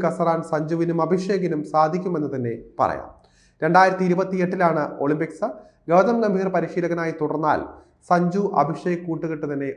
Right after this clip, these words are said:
ഓപ്പണിംഗിൽ കളിക്കുമെന്ന് പ്രതീക്ഷിക്കാം. സഞ്ജു വലം കൈയ്യൻ ബാറ്ററും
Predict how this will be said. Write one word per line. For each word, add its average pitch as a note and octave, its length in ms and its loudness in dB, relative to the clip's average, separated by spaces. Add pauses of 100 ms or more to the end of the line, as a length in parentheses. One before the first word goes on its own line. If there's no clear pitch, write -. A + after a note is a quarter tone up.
ഓപ്പണിംഗിൽ C3+ 520 -4 (120)
കളിക്കുമെന്ന് C3 580 -4 (300)
പ്രതീക്ഷിക്കാം. - 580 -8 (520)
സഞ്ജു D#3+ 220 0
വലം E3+ 340 4
കൈയ്യൻ F#3 180 0
ബാറ്ററും F3 400 0